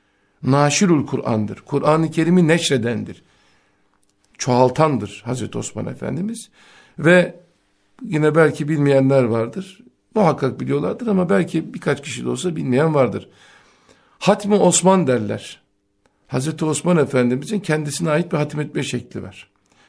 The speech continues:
Radyo on beş dinleyicilerine biz bir vesileyle Kur'an-ı Kerim hatim bahsinde Ramazan'da bu mevzuyu işlemiştik. Hatmi Osman nedir?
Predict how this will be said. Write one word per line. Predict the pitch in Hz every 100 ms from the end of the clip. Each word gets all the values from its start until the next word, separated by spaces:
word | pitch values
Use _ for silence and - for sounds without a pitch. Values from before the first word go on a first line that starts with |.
| 151
Radyo | 139 135 147
on | 160
beş | 123 104 - - _ _ _ -
dinleyicilerine | - 127 131 127 185 190 147
biz | 139 135
bir | 156
vesileyle | 139 127 143 175 190 131 98 - _ _
Kur'an-ı | - 127 123 123
Kerim | 131 127
hatim | 123 123 135 113
bahsinde | 107 - 107 107 107
Ramazan'da | 120 117 110 127 170 143
bu |
mevzuyu | 131 120 127 170
işlemiştik. | 127 139 120 - - - _ _ _ _ _ _ _ _
Hatmi | - 160 165 180
Osman | 170 175 185
nedir? | 175 143 220 -